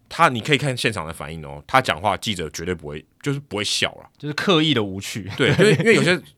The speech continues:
Speaker 1: 有些人接受访问的时候，
Speaker 2: 嗯。
Speaker 1: 他会逗你笑嘛，
Speaker 2: 轻松一点这样子。
Speaker 1: 对，轻松一点。他也许今天真的也不是很严肃的问题，
Speaker 2: 嗯。
Speaker 1: 让，让你这个比较，怎么讲，让你的关系更拉近啊，就是，诶，大家有一点好笑的东西。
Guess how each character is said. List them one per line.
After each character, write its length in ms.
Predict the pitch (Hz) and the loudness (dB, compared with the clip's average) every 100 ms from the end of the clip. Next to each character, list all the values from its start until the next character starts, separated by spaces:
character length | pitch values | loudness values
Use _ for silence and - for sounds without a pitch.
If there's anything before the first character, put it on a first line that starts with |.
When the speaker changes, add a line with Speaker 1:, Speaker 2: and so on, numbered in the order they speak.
| _ | _
Speaker 1:
有 140 | 120 | -6
些 140 | 131 175 | -2 2
人 180 | 123 110 | 2 2
接 80 | |
受 120 | 123 135 | 2 2
访 160 | 95 | 2
问 60 | 98 | -2
的 60 | |
时 60 | 107 | 0
候， 120 | 107 | 0
Speaker 2:
嗯。 60 | 120 | 2
Speaker 1:
他 100 | 123 | 2
会 100 | 127 | 2
逗 200 | 139 107 | 2 0
你 120 | 73 | -4
笑 280 | - - 78 | -4 -2 -2
嘛， 60 | |
Speaker 2:
轻 260 | - 143 151 | -4 -2 0
松 240 | 147 139 | 2 2
一 40 | 143 | 2
点 160 | 123 | 2
这 100 | 123 | 0
样 60 | 113 | 0
子。 60 | 110 | -2
Speaker 1:
对， 0 | |
轻 120 | 127 | -2
松 160 | 127 | -2
一 40 | 120 | -2
点。 100 | 101 | -2
他 60 | 135 | 0
也 160 | 127 | 0
许 140 | 120 101 | 0 -2
今 140 | 113 | -2
天 100 | 123 - | -4 -4
真 140 | - | 0
的 60 | 160 | 2
也 100 | 95 | 2
不 100 | 90 | 0
是 100 | 113 | -6
很 120 | 92 | -6
严 100 | 80 | -6
肃 120 | 80 101 | -8 -8
的 100 | 82 | -6
问 160 | 85 | -6
题， 200 | 82 104 104 | -8 -10 -10
Speaker 2:
嗯。 100 | 107 107 - - | -14 -18 -20 -8
Speaker 1:
让， 180 | 113 - | -8 -4
让 180 | 123 | -4
你 240 | 98 85 73 | -4 -6 -8
这 100 | - | -8
个 200 | 95 90 | -6 -6
比 140 | 78 92 | -8 -4
较， 260 | 101 101 73 _ _ _ - - | -2 -2 -8 _ _ _ -16 -16
怎 100 | 92 | -12
么 40 | |
讲， 180 | 87 76 - _ _ | -8 -10 -12 _ _
让 120 | 165 | -2
你 60 | 107 | 0
的 80 | |
关 160 | 98 123 | 2 2
系 100 | 139 | 2
更 220 | 120 147 | -4 0
拉 180 | 117 117 | 2 2
近 280 | - 117 73 | 2 -4 -6
啊， 160 | 78 | -10
就 100 | 82 | -4
是， 60 | 117 | -2
诶， 100 | 143 | 0
大 100 | 156 | 0
家 100 | 151 | 0
有 140 | 101 | -2
一 40 | 104 | -4
点 100 | 107 | -4
好 160 | 71 | -6
笑 160 | 71 90 | -4 -4
的 20 | |
东 160 | 80 80 | -4 -10
西。 220 | 80 73 | -12 -14